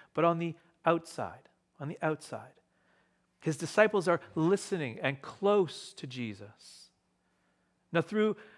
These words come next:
the entire sermon, Jesus is speaking with authority and invitation. The question Matthew's gospel seems to be asking, and the question we can ask right now, Jesus' authority is a big deal. So what are we gonna do about it?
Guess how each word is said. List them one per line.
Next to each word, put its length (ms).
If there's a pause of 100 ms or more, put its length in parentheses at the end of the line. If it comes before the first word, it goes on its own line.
the 120
entire 360
sermon, 380
Jesus 420
is 160
speaking 340
with 240
authority 840 (160)
and 240
invitation. 1000 (1200)
The 80
question 540
Matthew's 500
gospel 480
seems 320
to 80
be 160
asking, 420
and 80
the 60
question 400
we 100
can 160
ask 300
right 180
now, 300 (1040)
Jesus' 400
authority 680
is 200
a 60
big 480 (240)
deal. 440 (1000)
So 220
what 120
are 40
we 80
gonna 160
do 180
about 240
it? 100